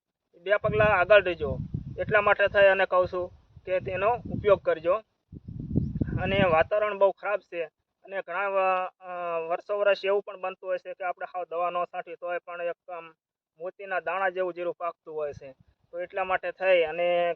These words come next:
ઘણા બધા લોકોને હું જણાવું છું કે આ ગેલેલિયો દવા છે, જટાયુ છે, અ, કે ત્યાર પછી રેંટિયો છે, આવી કોઈ કાળી શરમી માટે થઈ અને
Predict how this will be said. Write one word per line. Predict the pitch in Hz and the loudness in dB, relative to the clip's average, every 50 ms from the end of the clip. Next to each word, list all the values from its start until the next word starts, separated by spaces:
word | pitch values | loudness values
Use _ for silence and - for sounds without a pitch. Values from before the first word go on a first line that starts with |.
| _ | _
ઘણા | - 160 170 175 | -8 -10 -10 -8
બધા | 175 175 175 180 | -6 -4 -4 -2
લોકોને | 160 160 160 - 175 175 175 | -2 -2 -4 -4 -4 -4 -2
હું | 170 170 165 165 160 156 | -2 -2 -2 -4 -6 -10
જણાવું | - _ - 151 160 180 190 180 165 | -14 _ -10 -4 -2 -2 -2 -2 -4
છું | - 151 143 143 _ _ _ _ _ _ _ _ - | -6 -10 -18 -18 _ _ _ _ _ _ _ _ -6
કે | 170 170 | -2 2
આ | 180 180 180 180 180 175 | 4 4 4 4 2 0
ગેલેલિયો | 170 _ _ 160 156 165 180 185 185 185 185 | -4 _ _ -8 -4 -2 -2 -2 0 0 0
દવા | 175 170 170 175 175 170 | 0 2 2 2 4 4
છે, | 170 175 175 170 | 4 2 2 0
જટાયુ | - 160 151 - 175 175 180 180 170 | 0 -4 -12 -10 -8 -8 -8 -8 -10
છે, | - - 175 165 170 175 _ _ _ _ _ _ _ _ _ _ - | -10 -10 -10 -10 -10 -10 _ _ _ _ _ _ _ _ _ _ -16
અ, | 170 175 175 175 | -12 -10 -8 -10
કે | - _ - 180 175 | -10 _ -10 -12 -12
ત્યાર | _ 185 180 180 | _ -8 -8 -8
પછી | - - 185 - - 190 185 185 185 185 185 180 165 | -8 -12 -16 -12 -8 -4 -2 0 2 2 2 2 2
રેંટિયો | 160 170 175 - - 202 202 185 | 2 0 0 0 -2 -4 -6 -4
છે, | - 185 175 170 160 | -4 -2 -2 -2 -2
આવી | 160 - - - 185 185 190 190 | -2 -4 -10 -8 -6 -4 -4 -4
કોઈ | 185 _ 196 196 196 196 196 190 - _ - 180 165 - | -4 _ -6 -6 -4 -4 -4 -6 -8 _ -18 -18 -16 -8
કાળી | - 170 180 185 | -4 -2 0 0
શરમી | 175 - 175 170 175 175 | 0 -2 -4 -8 -6 -4
માટે | 170 170 165 165 170 | -2 -2 0 0 -2
થઈ | 160 - 165 165 165 | -4 -4 -8 -8 -8
અને | 165 170 170 170 165 165 | -6 -4 -4 -4 -2 -4